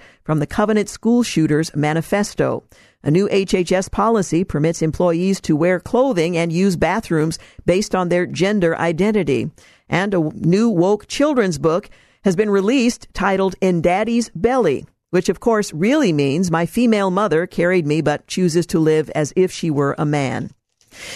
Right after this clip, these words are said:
Well, on this day in history, sixteen twenty, the passengers and crew of the Mayflower sight Cape Cod.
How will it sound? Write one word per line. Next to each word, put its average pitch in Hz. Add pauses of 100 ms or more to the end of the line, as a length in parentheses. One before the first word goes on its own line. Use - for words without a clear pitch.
(100)
Well, 247
on 233
this 302
day 269
in 233
history, 254
sixteen 254
twenty, 208
the 208
passengers 196
and 160
crew 233
of 151
the 160
Mayflower 160
sight -
Cape 202
Cod. 160